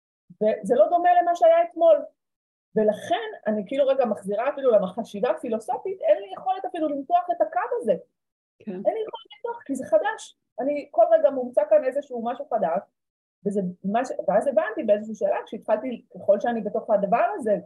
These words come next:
Speaker 1: שנים של עבודה, אני פתאום אומרת, "רגע, אז מה, אז אני ממשיכה לחשוב כמו, כמו קודם?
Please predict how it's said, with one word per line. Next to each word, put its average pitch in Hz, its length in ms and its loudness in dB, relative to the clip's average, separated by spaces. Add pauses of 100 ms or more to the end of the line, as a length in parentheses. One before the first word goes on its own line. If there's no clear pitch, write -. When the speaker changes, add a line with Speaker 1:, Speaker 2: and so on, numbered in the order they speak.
Speaker 1:
שנים 208 400 -6
של 269 120 2
עבודה, 240 240 0 (120)
אני - 120 -10
פתאום 302 160 4
אומרת, 349 200 0 (140)
"רגע, - 160 0
אז 208 100 -4
מה, 226 120 -2 (720)
אז 180 160 -4
אני 202 120 0 (100)
ממשיכה 208 280 -2
לחשוב 240 420 -2
כמו, 214 560 6
כמו 185 180 -6
קודם? 494 340 2